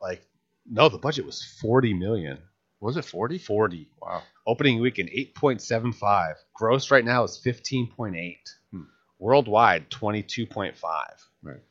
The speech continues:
Speaker 1: So, this
Speaker 2: It's
Speaker 1: is
Speaker 2: just
Speaker 1: what
Speaker 2: the time, man.
Speaker 1: Yeah,
Speaker 2: Like,
Speaker 1: this is what we were talking about for the last
Speaker 2: it's the
Speaker 1: couple
Speaker 2: time.
Speaker 1: weeks. Like,
Speaker 2: If it was a normal day and age, I, I think, uh, it would have made all its money back already.
Speaker 1: Yeah, yeah, I, yeah. I think it would have been at least in the
Speaker 2: But what's
Speaker 1: fifties.
Speaker 2: interesting is this is,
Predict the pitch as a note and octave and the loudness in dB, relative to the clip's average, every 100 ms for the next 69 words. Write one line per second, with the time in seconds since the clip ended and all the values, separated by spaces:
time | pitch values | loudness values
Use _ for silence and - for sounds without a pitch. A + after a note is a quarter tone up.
0 | _ _ - G2 F2+ F2 E2 D#2+ _ _ | _ _ -6 -2 0 0 -2 -6 _ _
1 | _ _ _ _ _ _ A#2+ A#2 B2+ A#2+ | _ _ _ _ _ _ -6 -6 -2 0
2 | C3 A2+ - A#2+ C#3 G#2 G2 G#2+ A#2+ C3+ | 0 0 2 4 4 2 0 2 4 4
3 | A#2 C3+ C#3+ C#3 C3 C3 C#3 A#2 A#2 G#2+ | 4 2 4 4 2 2 0 2 2 0
4 | - A2 A2+ A2+ G#2 G2+ G#2 G#2 F#2 - | -8 -4 -2 -2 -6 -4 -2 -2 -8 -14
5 | - F#2+ F#2+ F#2+ B2+ A#2+ A2+ A2 A#2+ A#2+ | -14 -12 -12 -2 0 2 2 4 4 6
6 | A#2 A2 G#2 G#2+ A2 A2+ G#2 A2 B2 A2 | 4 4 2 0 2 2 0 -2 -4 -6
7 | G2 G2 G2 F#2+ G2 G2 - _ _ _ | -6 -4 -4 -6 -10 -10 -14 _ _ _
8 | _ E2 D#2 C2 G1+ - _ _ _ - | _ -8 -4 -4 -8 -16 _ _ _ -12
9 | E2+ F2 E2 E2 F2 E2 E2 D#2+ F2 E2 | -10 -8 -8 -6 -4 -4 -4 -10 -6 -6
10 | E2 D#2 F#2 F2+ E2 - C3 D#3 - _ | -4 -4 -4 -6 -10 0 4 4 0 _
11 | A2 A#2+ - - G2+ A#2 G#2+ - G2+ G#2+ | -8 -8 -8 -10 -8 -6 -6 -8 -10 -8
12 | G2+ G2+ G2 D2+ G2 - F#2 E2+ A2 B2+ | -8 -12 -14 -16 -16 -18 -20 -4 2 4
13 | B2+ D#3+ D3+ D3 C3 G#2+ A2 C#3+ A#2+ G2+ | 4 2 2 0 0 -2 -4 -6 -6 -10